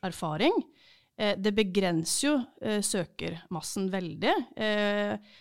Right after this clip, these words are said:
noe som igjen kan føre til at, eh, dyktige, eh, kandidater blir utelukket, som jeg tenker kan ha, eh, god erfaring og være riktige kandidater. Eh,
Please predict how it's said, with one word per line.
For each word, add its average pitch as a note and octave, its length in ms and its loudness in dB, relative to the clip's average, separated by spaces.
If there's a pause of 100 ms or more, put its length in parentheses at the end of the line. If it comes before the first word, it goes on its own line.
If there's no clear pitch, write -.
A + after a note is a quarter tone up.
noe G#3 160 0
som G#3 160 0
igjen F#3+ 280 4
kan G#3 160 0
føre F#3 300 -4
til E3+ 140 -4
at, - 280 -6
eh, F#3 120 -4
dyktige, E3+ 680 -4 (220)
eh, F3 320 -6
kandidater F3+ 540 -2
blir F3+ 300 -4
utelukket, - 800 -4 (300)
som A3 220 -4
jeg G3+ 160 0
tenker F#3+ 300 -4
kan F3+ 240 -2
ha, E3+ 280 -2 (440)
eh, A3 240 -6
god F#3 420 -6
erfaring F3+ 400 -2
og G#3 80 -4
være F3 320 0
riktige F3 260 -8
kandidater. F3 540 0 (1080)
Eh, B3+ 560 6